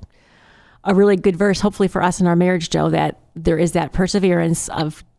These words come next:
doing good and doing the right thing and reconciling and offering grace over and over again.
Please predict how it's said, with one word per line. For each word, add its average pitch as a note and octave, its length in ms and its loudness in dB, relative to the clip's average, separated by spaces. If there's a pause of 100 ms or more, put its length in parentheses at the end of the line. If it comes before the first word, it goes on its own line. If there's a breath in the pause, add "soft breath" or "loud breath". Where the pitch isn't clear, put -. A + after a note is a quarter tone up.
doing G3 300 2
good D#3 480 0
and D#3+ 160 0
doing F3+ 220 4
the F#3+ 100 4
right F#3 180 0
thing E3+ 320 -4
and D3+ 160 -2
reconciling D#3 680 -2
and - 80 -8
offering F3+ 420 0
grace E3 400 -2
over F#3 220 2
and F3+ 80 0
over E3+ 160 0
again. D#3 380 0